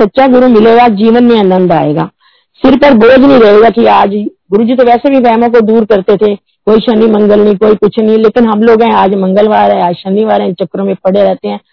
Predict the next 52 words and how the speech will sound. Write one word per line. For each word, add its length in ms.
गुरु 160
के 100
ऊपर 220
विश्वास 440
नहीं 140
करते। 280
लेकिन 280
नहीं, 260
जब 180
सच्चा 260
गुरु 240
आपके 380
जीवन 180
में 140
आता 200
है, 60
तो 100
आपके 300
जीवन 300
में 160
सिर्फ 280
प्यार 320
ही 60
प्यार 320
हो 80
जाता 300
है, 80
एक 240
जीवन 400
जो 80
है 80
व्यवस्थित 540
हो 40
जाता 300
है, 100
अनुशासन 520
सा 120
हो 160
जाता 300
है। 60
तो 60
इस 100
प्रकार 380
गुरु 200
जी 160
ने 180
मुझे, 340
मतलब 240
कि, 180
बहुत 460
ऐश 340
कराई। 400